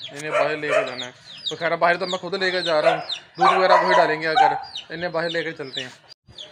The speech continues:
तो finally दोस्तों, मैं एक बात बताता हूँ, बाहर लेकर गया था मैं boxer को, Bella को और ये Kiko को। क्या हुआ, बाहर जो Bella को ना एक पड़ गया डॉग,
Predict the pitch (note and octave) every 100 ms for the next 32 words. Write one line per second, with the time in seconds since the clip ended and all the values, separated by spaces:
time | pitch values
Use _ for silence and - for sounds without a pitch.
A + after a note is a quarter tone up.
0 | - - - - - - - - - D#3+
1 | - D#3 D#3 E3 E3 D#3+ D3+ D#3 D#3 D3+
2 | D3 C#3 C#3 C3+ - C#3+ C#3 - - -
3 | - - - - - - - - C3+ C3+
4 | D#3+ D#3 C#3+ D3 C3+ C3+ D3+ C#3+ C#3 C#3
5 | C3 D3+ C#3 C#3+ C3+ C3 C3+ B2+ C3+ -
6 | D#3 D#3 - - - - - - - C3+
7 | C3+ - D3 C3+ B2 C3 A2 - - -
8 | - - - - - - _ _ - -
9 | - - D#3+ E3+ E3+ E3+ D3 D#3 D#3+ E3+
10 | F3 E3 D3 D3 D#3 D3 C#3+ D3 D#3 D#3+
11 | E3 E3 D#3+ - - C#3+ - D3+ C#3+ D3
12 | C#3 D3